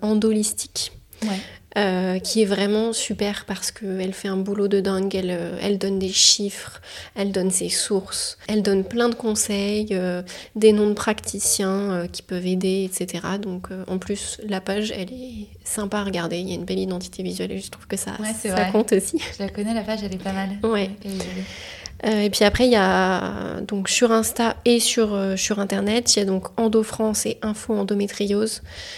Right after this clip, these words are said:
Speaker 1: C'est vraiment top. Il y a des conseils, il y a, il y a des noms de médecins qui peuvent vous aider. Par contre, côté livre, il y a un bouquin que j'ai lu, que j'ai beaucoup aimé. C'est,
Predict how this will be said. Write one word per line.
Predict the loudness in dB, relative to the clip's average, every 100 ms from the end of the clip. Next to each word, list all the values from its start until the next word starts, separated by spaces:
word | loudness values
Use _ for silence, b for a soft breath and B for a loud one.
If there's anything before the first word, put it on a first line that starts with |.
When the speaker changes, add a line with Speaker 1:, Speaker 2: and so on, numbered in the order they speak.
| B B
Speaker 1:
C'est | 0
vraiment | 4 4 4
top. | 4 2 0 -8 -6
Il | 4
y | 4
a |
des | 4
conseils, | 0 -2 -2 0 0 0 -4 -4
il | -4 0
y | 0
a, | 2 0 -2 -2
il |
y | 0
a | 0
des | 2 2
noms | 2 0
de | 0 0
médecins | 2 2 2 0
qui | -2 0
peuvent | 2 2
vous | 2 2
aider. | 4 2 0 B
Par | 0 2
contre, | 2 6
côté | 6 8 6
livre, | 8 6 6
il | 4
y |
a | 4
un | 4
bouquin | 0 2 2 4
que |
j'ai | 2
lu, | 2 2
que | 2
j'ai | 0
beaucoup | 4 2 2 2
aimé. | 4 6 4
C'est, | 4 -2